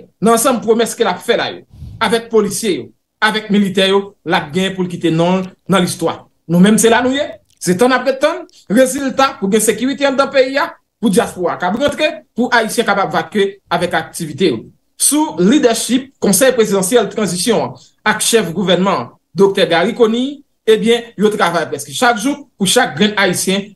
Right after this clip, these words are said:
kapab mache san kè sote an dedan peyi a. Yo fè kwè? Misyon an klè, restore otorite de Leta, retabli lòd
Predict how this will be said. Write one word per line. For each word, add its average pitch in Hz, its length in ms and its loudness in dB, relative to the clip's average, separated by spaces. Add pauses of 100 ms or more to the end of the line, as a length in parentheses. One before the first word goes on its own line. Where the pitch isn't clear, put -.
(140)
kapab 170 400 0
mache 214 400 0
san 196 160 -4
kè 196 160 -2
sote 196 300 2 (260)
an 185 80 2
dedan 180 240 2
peyi 170 320 0
a. 104 60 -6 (500)
Yo 254 140 4
fè 254 180 2
kwè? 220 160 2 (320)
Misyon 226 380 4
an - 100 -8
klè, 220 200 2 (680)
restore 220 640 2
otorite 247 400 0
de 233 140 -2
Leta, 233 240 -4 (440)
retabli 185 540 -2
lòd 254 320 0